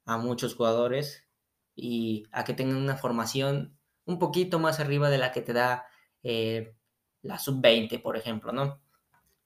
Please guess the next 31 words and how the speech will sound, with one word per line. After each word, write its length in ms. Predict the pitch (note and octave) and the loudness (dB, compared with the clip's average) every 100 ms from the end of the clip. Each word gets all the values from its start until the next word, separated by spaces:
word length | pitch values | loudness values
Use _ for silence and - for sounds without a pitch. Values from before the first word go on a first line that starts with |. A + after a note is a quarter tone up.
| _ _ _ - | _ _ _ -12
Y, 140 | - | 0
y 220 | E3 E3+ E3+ | 6 8 10
además 400 | D3 C#3 C#3+ - | 8 6 2 2
sigues 240 | C#3+ C#3 | 0 2
formando 640 | C3 A#2+ B2 B2+ B2 A#2 A2+ | 0 0 0 0 0 0 2
parte 260 | A#2+ A#2 | 2 2
de 80 | A#2+ | 0
la 80 | A2+ | 2
misma 220 | A2 A#2+ | 0 0
institución, 460 | A2+ A2+ A2+ C#3+ C#3 | -4 -8 -2 2 2
por 120 | A#2 | 0
así 160 | A#2 B2+ | -2 -2
decirlo. 420 | A#2+ D3 A2+ A2+ A#2 | 0 0 -2 -6 -6
Eh, 320 | A2+ A2 - - | -4 -4 -6 -4
es 200 | C3+ C#3 | -2 0
un 180 | C3 - | 0 4
pasito 760 | A#2 - F#3 F3+ F3 F3+ - - - | 4 4 -4 -2 -4 -4 -8 -14 -4
a 240 | A2+ A2 | 0 0
estar 300 | G#2+ - A#2+ | 0 -4 -4
tantito 280 | - A2+ A#2+ | -6 -6 -2
en 80 | A2+ | -2
Chivas, 380 | A2+ G#2 - _ _ _ - | -2 -6 -6 _ _ _ -4
¿no? 240 | C#3 E3 - _ _ _ _ | -2 -2 -8 _ _ _ _
Pero 220 | - D3 D3 | 6 8 10
bueno, 240 | C#3+ A2+ - | 8 4 -2
llega 440 | C#3+ C3 C3 C3 - | 2 4 2 0 0
Leaño 640 | C3+ D3 D3 C#3 C#3 - _ _ _ _ _ - - - | 4 4 4 0 -2 -14 _ _ _ _ _ -20 -18 -4
y 200 | C3 B2 | 0 4
hace 200 | A#2+ A2 | 2 2
todo 160 | F#2 F#2+ | -2 -2
eso. 160 | - | -6